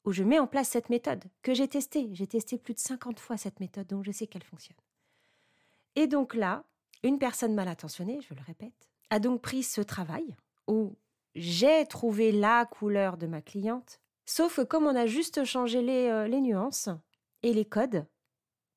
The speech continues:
eh bien, on parle d'une nouvelle identité visuelle. Et là, c'est venu me piquer. <laughs> Vous ne savez même pas à quel point c'est venu me piquer.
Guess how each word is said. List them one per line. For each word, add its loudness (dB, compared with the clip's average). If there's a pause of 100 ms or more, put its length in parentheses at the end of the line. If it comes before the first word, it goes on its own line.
(120)
eh 2
bien, 0 (240)
on 0
parle -2
d'une 0
nouvelle 0
identité -10
visuelle. -20 (920)
Et 2
là, 0 (720)
c'est -4
venu 0
me 0
piquer. -6 (920)
<laughs> -12
Vous -2
ne -2
savez 0
même -2
pas -4
à -4
quel -6
point -6
c'est -2
venu 0
me -2
piquer. -8